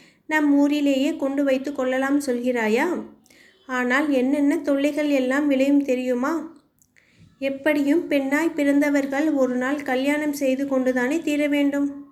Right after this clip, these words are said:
அப்படி ஒரு சரித்திரத்திலும் சொல்லியிருக்கவில்லையடி வானதி. ஔவையாரை பார், அவள் என்றும் கண்ணி கழியாத கவிசூரியாக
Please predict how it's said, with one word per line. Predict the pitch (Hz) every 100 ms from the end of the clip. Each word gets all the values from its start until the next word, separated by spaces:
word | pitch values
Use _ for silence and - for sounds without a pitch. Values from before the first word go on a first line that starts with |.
| _ _ _ _ _ _ 285
அப்படி | 285 277 302
ஒரு | 294 269 269 330 -
சரித்திரத்திலும் | 254 285 277 302 285 277 269 330
சொல்லியிருக்கவில்லையடி | 294 277 294 285 294 285 277 285 285 277
வானதி. | 269 269 269 277 285 277 - - _ _
ஔவையாரை | 220 214 269 302 285 294
பார், | 294 294 294 - - _
அவள் | - 220 233 233
என்றும் | 220 214 220 285 311
கண்ணி | 254 240 277
கழியாத | 269 254 247 247 233 220 254 311 - - _ _
கவிசூரியாக | 233 233 311 311 294 294 285 277 285